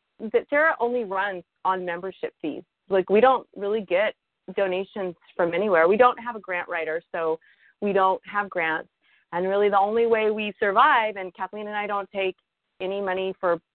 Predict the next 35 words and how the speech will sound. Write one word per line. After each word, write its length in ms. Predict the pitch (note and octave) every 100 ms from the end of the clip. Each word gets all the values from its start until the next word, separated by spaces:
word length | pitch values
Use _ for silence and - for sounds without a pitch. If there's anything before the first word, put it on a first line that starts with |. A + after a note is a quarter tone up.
| _ _
for 100 | E3+
a 80 | E3
salary 340 | F#3 F3+ F#3+ F3
or 80 |
anything. 440 | E3+ F#3+ G3+ G3+ G3
We 100 | F#3
do 120 | F3
everything, 500 | E3 F#3+ G3+ G3 F#3+ - - _ _ _
um, 320 | F#3+ F#3 F3 - -
as 140 | F#3+
a 40 | F#3
vo-, 160 | F3 F#3+
on 120 | F#3
a 40 |
volunteer 440 | F3 F3+ F#3+ F#3+ F3+
basis. 400 | F3 G3 - E3+
And 100 | E3+
for 100 | E3
Kathleen, 600 | - F3+ - C4 B3+ G3
I 40 | F3+
mean, 160 | F3+
that's 200 | F3+ F3+ _
pretty 220 | G3+ G3
huge. 280 | G#3 F3+ D#3+ -
She's 160 | F#3 D#3+
busy, 400 | F3+ F3 F#3+ F#3+ - - _
and 320 | E3 E3 D#3+ -
for 120 | F3+
her 160 | G3+ G3
to 100 | F3+
donate 420 | F#3 F3 G3 E3+ - _ -
so 120 | F#3
much 200 | F#3 -
of 80 |
her 100 | F3